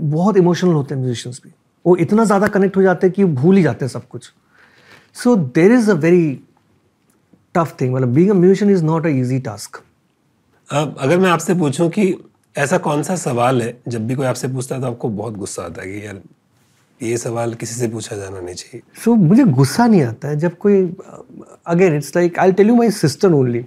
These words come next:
Speaker 1: सबसे गुस्सा तो मेरे सिस्टर पे आता है, प्यार भी उससे ज़्यादा करता हूँ। तो मेरी सिस्टर मुझे पूछती रहती है, "दादा अब कैसे हो गया ये चीज़ें सब कुछ, इत-, ऐसे गाने कैसे आ गए, ऐसे हिट कैसे हो गया?"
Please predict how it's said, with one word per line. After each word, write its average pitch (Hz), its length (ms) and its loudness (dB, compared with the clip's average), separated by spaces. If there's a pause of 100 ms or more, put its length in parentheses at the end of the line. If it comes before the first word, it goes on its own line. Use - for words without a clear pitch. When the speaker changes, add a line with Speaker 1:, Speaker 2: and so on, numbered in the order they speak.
(380)
Speaker 1:
सबसे - 300 0
गुस्सा 196 260 4
तो 214 100 4
मेरे 202 120 6
सिस्टर 208 320 0
पे 185 120 0
आता 120 280 0
है, 151 160 -8
प्यार 208 280 4
भी 269 80 6
उससे 220 140 2
ज़्यादा 131 240 4
करता 113 320 -10
हूँ। - 60 -20 (160)
तो 196 60 -2
मेरी 208 120 2
सिस्टर 208 220 0
मुझे 214 160 0
पूछती 208 260 -4
रहती 214 200 -8
है, 233 80 -6 (1200)
"दादा 208 380 -2 (320)
अब 202 240 -2
कैसे 247 220 2
हो 185 180 6
गया 147 120 2
ये 139 140 0
चीज़ें 143 220 -4
सब 135 200 -8
कुछ, - 240 -18 (960)
इत-, 202 240 -2
ऐसे 202 220 2
गाने 196 240 6
कैसे 214 220 2
आ 147 140 4
गए, 127 220 0 (320)
ऐसे 214 160 6
हिट 214 200 2
कैसे 220 240 0
हो 147 140 2
गया?" 123 140 -2